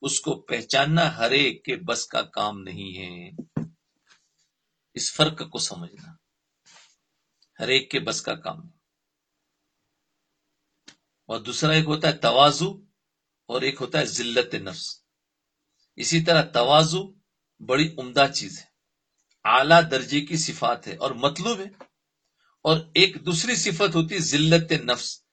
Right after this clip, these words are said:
यानी दूसरे के सामने नफ्स को जलील करना, यह हराम है।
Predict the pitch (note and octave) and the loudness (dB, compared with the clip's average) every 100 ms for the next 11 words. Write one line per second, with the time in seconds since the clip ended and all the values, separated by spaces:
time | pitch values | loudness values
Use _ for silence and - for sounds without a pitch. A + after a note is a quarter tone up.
0 | _ _ C#3 C#3+ B2+ G#2+ C3 D#3+ F3+ F#3+ | _ _ 0 2 0 -6 -4 2 2 2
1 | D#3+ - - B2 C3+ D3 D#3 A2 C#3 - | 0 -2 0 0 0 0 0 0 -4 -6
2 | - E3+ D#3 B2 A#2 C#3 D3 - C3 C3 | -2 0 2 0 0 0 0 0 2 2
3 | C#3 E3 C#3 B2+ C#3 A2 G2+ G#2 G#2 G#2+ | 4 2 2 2 2 4 2 0 -2 -12